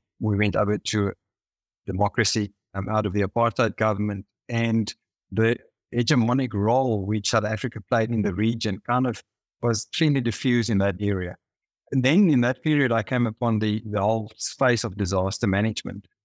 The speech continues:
And the university I worked for there was actually the, the only one that presented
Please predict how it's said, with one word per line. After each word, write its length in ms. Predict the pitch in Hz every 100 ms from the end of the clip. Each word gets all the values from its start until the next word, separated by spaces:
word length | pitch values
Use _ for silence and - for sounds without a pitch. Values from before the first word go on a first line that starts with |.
| -
And 100 | 101
the 60 | 101
university 460 | 98 95 107 -
I 60 | 107
worked 300 | 98 104 -
for 120 | 107
there 180 | 98 101
was 160 | 98 95
actually 420 | 104 - 113 104
the, 280 | 98 98 90 _ _ -
the 100 | 107
only 240 | 117 127 147
one 220 | 120 107
that 160 | 101 -
presented 640 | 98 98 104 113 117 92